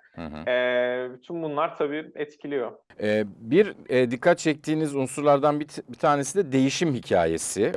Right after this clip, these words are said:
Speaker 1: "Oyumu daha önce Erdoğan'a vermiştim, şimdi Kılıçdaroğlu'na vereceğim."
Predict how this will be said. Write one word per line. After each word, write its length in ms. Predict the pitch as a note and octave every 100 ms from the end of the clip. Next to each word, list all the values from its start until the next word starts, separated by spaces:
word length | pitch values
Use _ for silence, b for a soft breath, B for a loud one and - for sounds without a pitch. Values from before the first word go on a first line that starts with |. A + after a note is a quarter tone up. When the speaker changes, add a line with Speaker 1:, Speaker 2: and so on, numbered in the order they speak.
| -
Speaker 1:
"Oyumu 600 | A#2+ C#3 D3 E3 D#3+ A2+
daha 240 | A#2+ C3+
önce 200 | C3+ B2
Erdoğan'a 560 | A#2+ A#2 A#2 C3 C#3+ D3+
vermiştim, 480 | C3+ B2 A#2 - E3
şimdi 260 | D#3+ C#3
Kılıçdaroğlu'na 1300 | - B2+ B2 - D#3+ C#3 B2 A#2 A2+ A2+ A2+ A2+ A2 -
vereceğim." 600 | G2+ G2+ F#2+ A2 G#2